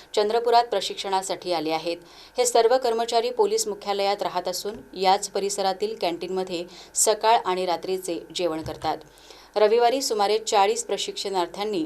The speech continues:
येथे जेवण केले. यानंतर काही प्रशिक्षणार्थ्यांना त्रास जाणवू लागल्याने तातडीने जिल्हा सामान्य रुग्णालयात उपचारासाठी त्यांना दाखल करण्यात आले.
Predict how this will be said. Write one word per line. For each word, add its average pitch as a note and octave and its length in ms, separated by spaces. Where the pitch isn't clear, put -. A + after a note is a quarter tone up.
येथे E3+ 400
जेवण E3 280
केले. D#3 260
यानंतर F3+ 340
काही F#3+ 320
प्रशिक्षणार्थ्यांना F#3+ 960
त्रास G3+ 320
जाणवू E3+ 320
लागल्याने F3 420
तातडीने A3+ 480
जिल्हा G3 280
सामान्य F#3+ 420
रुग्णालयात F3+ 600
उपचारासाठी F3 720
त्यांना E3+ 260
दाखल D#3+ 320
करण्यात D#3 340
आले. D#3+ 200